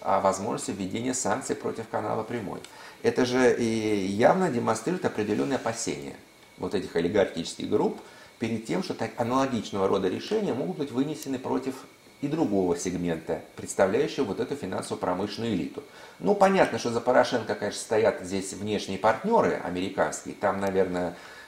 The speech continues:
э, возможности у центральных властей более скованы, э, в этом плане. Но, тем не менее, это тоже важно. Поэтому,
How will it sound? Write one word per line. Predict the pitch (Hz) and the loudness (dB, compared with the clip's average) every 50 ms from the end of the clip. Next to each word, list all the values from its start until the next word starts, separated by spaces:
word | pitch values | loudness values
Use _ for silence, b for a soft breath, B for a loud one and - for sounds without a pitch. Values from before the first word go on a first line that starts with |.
| B - | B -4
э, | - 90 | -4 -2
возможности | 90 90 92 87 90 98 98 95 85 82 87 82 - - - 87 85 82 80 | 2 2 2 2 2 0 0 0 -2 -2 -4 -6 -6 -4 -2 2 4 4 4
у | - 80 85 87 85 | 2 2 0 -2 -2
центральных | - - 90 85 - 87 80 80 78 - | -4 -6 -4 0 2 2 2 2 0 -2
властей | 87 87 85 82 - - 82 | 0 0 0 0 0 -2 -4
более | 80 87 90 85 82 - 160 - | 0 2 2 4 4 4 2 0
скованы, | - - - 196 202 - 180 151 - 78 139 139 - - | -2 2 4 6 6 6 6 2 0 -4 -8 -8 -10 -8
э, | - - 80 | -6 -4 -2
в | 82 80 | -2 -2
этом | 78 - 85 85 | -2 -2 -2 -4
плане. | - - 92 76 71 76 73 - B B B B | -2 -2 -2 -2 -2 -4 -8 -12 B B B B
Но, | - 110 - | -4 -4 -2
тем | - 208 214 214 | 0 0 0 0
не | 180 160 | 0 -2
менее, | 147 156 185 175 151 | -2 -2 0 0 0
это | 143 - - | 0 0 0
тоже | - 139 135 131 131 120 | 2 2 2 2 2 2
важно. | 95 - - - - - - | 2 0 -2 -4 -6 -2 2
Поэтому, | 135 156 170 170 180 175 175 175 175 170 | 4 4 4 4 2 0 0 0 0 -2